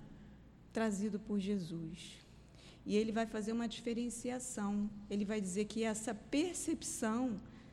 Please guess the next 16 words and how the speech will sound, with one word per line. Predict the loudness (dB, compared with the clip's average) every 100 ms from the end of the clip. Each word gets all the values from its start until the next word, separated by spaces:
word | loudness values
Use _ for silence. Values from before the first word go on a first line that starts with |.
| -18 -8 0
desses | 2 2 -2
conteúdos | 0 0 2 2 2 0 -2
que | -4
são | -2 0
trazidos | 2 0 0 -4 -4
pra | -2 -2
nós, | 0 0 2 0 0 -4 -10 -14 -16 -16 -16 -4
elas | 2 2 0
podem | 0 0 2 -2
ter | 2 2 2 0
dois | 6 6 6
aspectos, | 2 0 2 2 2 -4 -10 -10 -10 -12 -10 -8 -2
uma | 0
percepção | 2 2 2 -2 -2 2 4
mais | 4 4
material | 2 2 2 2 2 2 4 4 2